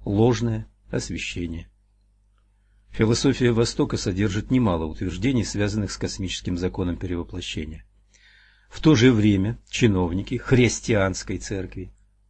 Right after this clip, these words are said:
отменили, в кавычках, великий космический закон перевоплощения на своём константинопольском сборище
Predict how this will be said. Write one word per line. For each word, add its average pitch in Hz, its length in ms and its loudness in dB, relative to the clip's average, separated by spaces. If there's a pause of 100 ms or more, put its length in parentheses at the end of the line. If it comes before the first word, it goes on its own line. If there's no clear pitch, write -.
(140)
отменили, 147 680 2
в - 100 -14
кавычках, - 640 -8 (200)
великий 113 500 4
космический 101 640 -2
закон 92 480 -2 (260)
перевоплощения 95 1040 -2 (680)
на 113 160 4
своём 123 360 6
константинопольском 123 1000 0
сборище 104 680 2